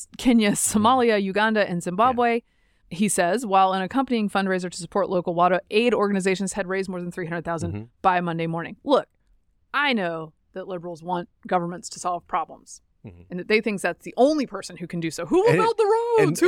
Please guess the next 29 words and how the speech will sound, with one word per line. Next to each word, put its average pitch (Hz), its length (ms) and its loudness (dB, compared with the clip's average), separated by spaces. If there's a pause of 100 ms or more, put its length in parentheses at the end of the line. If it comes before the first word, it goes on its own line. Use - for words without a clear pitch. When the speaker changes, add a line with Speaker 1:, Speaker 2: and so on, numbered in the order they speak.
Speaker 1:
will - 40 -
Speaker 2:
and, 440 60 2
Speaker 1:
build 440 180 2
the 427 100 2
Speaker 2:
and 440 60 4
Speaker 1:
roads? 466 120 2
Speaker 2:
debt 370 140 2
forgiveness. 104 580 -4 (240)
Speaker 1:
Yeah. - 140 -2 (180)
Speaker 2:
Yeah. 90 120 -16 (400)
Speaker 1:
Often 330 280 4
they're 330 140 0
bad 233 240 2
at 143 140 -6
it. - 100 -16 (180)
Speaker 2:
Yeah. - 140 -14 (560)
Yeah. 87 140 -10 (220)
Speaker 1:
If 208 140 2
this 311 220 0
guy 277 160 2
can 240 160 2
use 254 220 0
his 294 220 -4
money 269 280 -4
that 202 140 0
he 240 140 -4
has 269 140 0
Speaker 2:
Exactly. 285 160 0
Speaker 1:
earned 175 280 -8